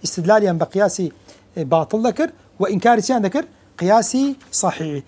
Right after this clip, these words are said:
تێش نەدەگەیشتنە بین، جەمعی بکەن لە بینی ئەوەی کاوا کاکە. ئەمە دەزانین برام پێ وسلم بالفعل بەشەرە. خوای گەورە خۆی ئیثبات دەکەن. بل بالفعل وایە. إن هو إلا بشر مثلكم. وایە. بەڵام ولكن الله يمن من يشاء على عباده. ئیستیفا دەکە خوای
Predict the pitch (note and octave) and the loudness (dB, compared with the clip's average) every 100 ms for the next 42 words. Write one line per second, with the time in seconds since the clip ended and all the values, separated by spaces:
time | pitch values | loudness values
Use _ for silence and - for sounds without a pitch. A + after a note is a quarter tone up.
0 | _ - C#4 G3 B3+ F3+ F3 - E3+ D#3+ | _ -4 -2 0 0 2 0 0 -2 0
1 | D#3+ D3+ D#3 F#3+ E3 D#3 F3 D#3+ D#3 D#3 | -2 -4 -2 0 0 -4 -2 -2 0 -2
2 | D#3 D3 C#3 E3 C3+ G3 F3 - - - | 0 -2 -2 -4 0 0 0 -4 -20 -20
3 | _ _ - F3 E3 D3+ F3+ D#3+ E3+ C#3 | _ _ -8 -6 -4 -2 0 0 0 -2
4 | D3+ C#3 D#3 E3 E3+ D3 G3 C3 A#2+ A3 | -8 -8 -10 -6 -6 -6 -6 -8 -6 -6
5 | B3 C4+ C#4+ C4 D4 F#3+ D#3+ C#3 - _ | -4 -6 -6 -2 -2 -2 -4 -8 -20 _
6 | - - _ _ - F#3 G#3 F#3 - G3 | -20 -20 _ _ -4 -2 -2 -4 -4 -2
7 | A3 B2+ - _ _ _ - F3+ F#3 F#3+ | -2 -4 -16 _ _ _ -4 -2 0 -2
8 | F3+ F#3+ A#3 C4+ D#4+ - - - _ _ | -4 -4 -8 -6 -6 -8 -14 -20 _ _
9 | _ - A#3 A3+ B2+ _ _ _ _ A#3+ | _ 2 2 2 -2 _ _ _ _ -4
10 | C4 C4 G3 G#3 A#3+ B3+ A#3+ A#3+ A#3+ A#3+ | -2 -4 -6 -8 -6 -4 -4 -2 -2 -2
11 | A#3 A#3+ - B3 A#3+ - A3+ C4 - _ | -4 -6 -8 -6 -8 -8 -6 -6 -8 _
12 | _ _ _ _ _ _ - - _ _ | _ _ _ _ _ _ -20 -20 _ _
13 | - - _ _ - - G#3+ B3 C4+ F#3 | -20 -20 _ _ -6 -4 -2 0 0 -2
14 | - F3+ | -6 -10